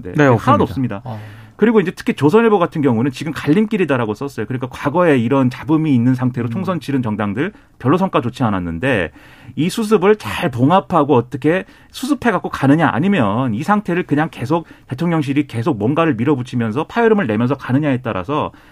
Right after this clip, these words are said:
Speaker 1: 갈림길이다, 갈릴 수 있다 이렇게 평가를 하고 있거든요.
Speaker 3: 근데 갈림길이 아닌 것 같은 게 이준석, 유승민, 나경원 이렇게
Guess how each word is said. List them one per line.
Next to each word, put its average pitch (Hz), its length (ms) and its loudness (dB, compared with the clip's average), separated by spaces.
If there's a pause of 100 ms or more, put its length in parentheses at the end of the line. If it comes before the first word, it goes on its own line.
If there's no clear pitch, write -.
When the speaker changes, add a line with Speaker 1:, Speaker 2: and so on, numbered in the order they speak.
Speaker 1:
갈림길이다, 127 880 2
갈릴 180 280 0
수 - 120 -8
있다 110 280 -2
이렇게 175 180 -4
평가를 208 320 -2
하고 156 120 0
있거든요. 95 360 -6 (220)
Speaker 3:
근데 262 160 0
갈림길이 233 560 0
아닌 135 240 0
것 269 80 0
같은 220 280 0
게 202 120 0
이준석, 196 680 -2
유승민, 185 840 0
나경원 139 580 -2
이렇게 127 300 -2